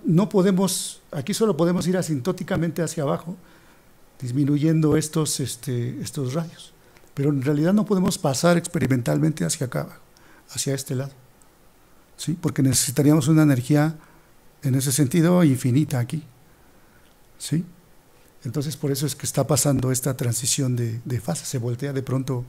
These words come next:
¿sí? Parece ser que es una transición de fase de primer orden, pero no la tenemos bien caracterizada todavía.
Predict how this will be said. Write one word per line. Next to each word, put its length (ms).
¿sí? 80
Parece 320
ser 180
que 80
es 100
una 180
transición 400
de 80
fase 320
de 140
primer 320
orden, 260
pero 180
no 160
la 180
tenemos 580
bien 200
caracterizada 760
todavía. 340